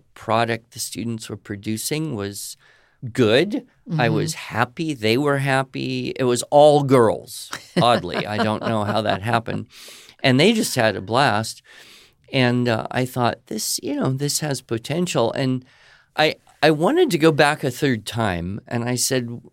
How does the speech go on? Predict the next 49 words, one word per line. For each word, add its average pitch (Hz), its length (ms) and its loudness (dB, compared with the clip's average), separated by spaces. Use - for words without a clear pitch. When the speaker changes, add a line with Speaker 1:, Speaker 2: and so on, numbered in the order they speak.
Speaker 1:
you 127 100 -2
know, 117 140 0
"Would 120 180 0
it 123 160 0
be 123 140 -6
weird 135 340 2
if 123 160 -2
I 117 100 2
came 113 300 -4
back?" 104 320 -2
And 110 260 -6
they 156 160 0
said, 165 220 0
"Oh, 233 240 2
come 151 260 0
on 139 220 -2
back, 139 340 2
and 139 140 0
if 208 60 0
Speaker 2:
Sure. 226 120 -4
Speaker 1:
you're 123 140 -6
gonna 139 140 0
keep 131 200 -6
coming 139 300 -4
back, 135 260 0
you 127 120 -10
can 120 180 -6
join 135 260 -2
our 120 140 0
team 131 320 -4
and 110 160 -4
help 117 240 -4
us - 460 -4
present 156 420 2
this - 160 -8
stuff." - 500 -10
Speaker 2:
Mm-hmm. 170 340 -6
Speaker 1:
So - 160 2
I - 100 6
went 277 120 4
up - 120 4
a 202 80 6
third 170 380 4
year, 113 320 2
and 131 160 0
I 143 140 2
knew 147 320 -2
Doctor 131 400 0
Webster 117 600 0